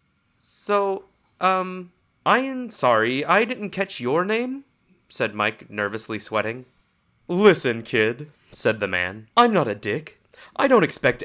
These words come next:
every mortal who comes into this place to instantly understand office politics, and whose name is whose and blah de blah blah blah. It's confusing, I get it. If calling me the devil makes it easier for you,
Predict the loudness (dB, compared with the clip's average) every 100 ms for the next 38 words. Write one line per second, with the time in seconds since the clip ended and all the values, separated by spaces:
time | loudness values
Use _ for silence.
0 | -2 -2 -2 -2 -2 0 0 0 0 0
1 | 0 0 0 -2 -2 -4 0 -2 0 -4
2 | -2 -4 -4 -4 -6 -2 0 0 -2 -4
3 | -2 -2 0 -2 -2 -6 -4 -2 -2 -4
4 | -10 -12 -16 -16 -18 -8 -4 0 2 2
5 | 2 0 0 -2 0 0 0 -4 -4 -2
6 | -2 0 -2 -4 -2 0 0 -2 0 0
7 | -2 0 0 0 -2 -6 -20 -20 _ -4
8 | -2 0 -2 0 -2 -2 -2 -6 -4 -4
9 | -2 -4 -6 -18 _ _ -20 -2 0 0
10 | 0 0 2 0 -2 -2 0 0 2 0
11 | -2 -4 -4 -8 -4 -4 -2 -4 -4 -4
12 | -6 -4 -6